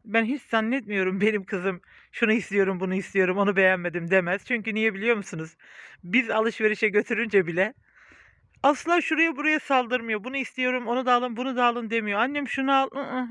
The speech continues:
Annem bunu al, ı-ı." "Annem niye?" "Evde var." Böyle bir kız. <laughs> Efe de öyledir. Efe de çalışır, fındık yevmiyesine gider, kıyafetlerini düzer. Hiç demez, "Baba ayakkabı al bana, baba üst baş al bana." Asla.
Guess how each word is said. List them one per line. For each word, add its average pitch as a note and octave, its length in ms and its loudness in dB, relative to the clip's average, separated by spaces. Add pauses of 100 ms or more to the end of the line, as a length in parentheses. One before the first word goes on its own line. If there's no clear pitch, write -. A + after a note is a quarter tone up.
Annem C#4 420 -2
bunu C4 200 -4
al, C4+ 180 0
ı-ı." B3 500 -4
"Annem C4 400 0
niye?" D4 360 -4 (180)
"Evde B3+ 380 0
var." A#3 380 -6 (1000)
Böyle B3 320 2
bir A#3 60 -2
kız. A#3 260 -6 (100)
<laughs> - 1200 -6
Efe C#4+ 260 2
de D#4 100 2
öyledir. G3 500 -2 (220)
Efe G#3+ 240 -2
de F#3+ 80 0
çalışır, G#3+ 520 -2
fındık G3+ 360 -6
yevmiyesine E3+ 540 -2
gider, G3+ 340 2 (540)
kıyafetlerini F3 840 -2
düzer. D3+ 440 -10 (680)
Hiç C4+ 200 -2
demez, F#3+ 380 0
"Baba F#3 240 2
ayakkabı F3+ 440 0
al E3+ 160 2
bana, D#3+ 260 -8
baba E3+ 280 -2
üst - 240 -12
baş F3 200 -2
al D#3+ 180 -2
bana." D#3 240 -6
Asla. D#3 480 -6